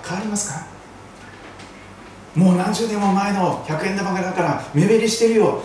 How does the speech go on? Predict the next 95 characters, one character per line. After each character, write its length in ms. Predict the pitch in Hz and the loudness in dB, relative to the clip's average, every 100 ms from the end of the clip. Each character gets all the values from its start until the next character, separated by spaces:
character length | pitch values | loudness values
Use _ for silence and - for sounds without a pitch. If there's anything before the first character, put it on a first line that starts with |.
| - | -4
減 200 | 143 220 | 0 2
価 80 | 220 | 2
償 200 | 220 214 | 4 4
却 200 | 185 156 | 4 2
で 220 | 147 - - - | 0 -2 -8 -2
お 100 | 175 | 0
金 220 | 208 208 | 2 0
の 80 | 208 | 0
価 120 | 208 | 2
値 100 | 190 | 2
も 120 | 170 151 | 2 2
う 40 | |
百 180 | 170 208 | 2 2
円 140 | 190 | 2
な 160 | 214 220 | 4 4
い 60 | |
よ。 200 | 151 - - - 175 | 2 0 -2 -8 -2
も 160 | 156 | 0
う 40 | 139 | 2
五 100 | 151 | 2
十 180 | 214 | 4
円 60 | 208 | 4
ぐ 60 | 220 | 4
ら 60 | |
い 40 | 120 | 2
じ 60 | |
ゃ 40 | 107 | -2
な 60 | |
い 20 | |
の？ 60 | 110 - - - 247 240 302 - | -6 -12 -14 -16 -14 -12 -10 -4
も 80 | |
し 80 | 233 | -2
か 60 | 185 | 0
し 40 | |
た 80 | 180 | 2
ら 140 | - - | 0 -2
十 140 | 160 254 | -2 0
円 140 | 262 | 0
ぐ 60 | 285 | 0
ら 60 | |
い 40 | - | 2
じ 60 | - | 0
ゃ 20 | |
な 80 | 110 | -2
い 20 | |
の？ 60 | 147 - - - 170 | -6 -10 -16 -14 -8
も 80 | 190 | -4
う 20 | |
一 200 | 220 - | -2 2
円 120 | 381 330 | 2 2
に 60 | |
な 60 | - | 0
っ 40 | |
て 120 | - | -2
た 80 | 175 | -2
か 100 | 156 | 0
も 60 | 143 | 0
し 80 | 135 | -2
れ 60 | |
な 80 | 117 | -4
い。 60 | 110 - - | -6 -10 -4
そ 160 | - | 0
ん 60 | 339 | 2
な 100 | 381 | 4
わ 100 | 359 | 4
け 80 | 170 | 2
な 100 | 147 | 0
い 40 | |
で 80 | 117 | -2
す 100 | - | -6
よ 60 | |
ね。 160 | 139 123 - - - - - - - - - - - - - - | -8 -10 -12 -18 -20 -20 -20 -20 -20 -20 -20 -20 -20 -20 -10 -2
お 100 | 190 | 2
金 280 | 285 285 277 | 4 4 4
と 80 | |
い 60 | 208 | 4
う 20 | |
も 100 | 180 | 2
の 120 | 151 156 | 2 2
は 200 | 156 - | 0 -2
時 200 | 185 214 | -2 2
間 200 | 285 294 | 2 2
が 140 | - | 0
経 80 | 262 | -2
っ 120 | 254 | 0
て 100 | 170 | -2
も 320 | 202 113 - - | 0 0 -2 -8
価 140 | 285 | -6
値 140 | 285 180 | -4 -4
が 160 | - - - - - | -6 -10 -18 -12 0
減 100 | 202 | 2
り 80 | 269 | 2
ま 100 | 254 | 0
せ 140 | |
ん。 80 | - | -2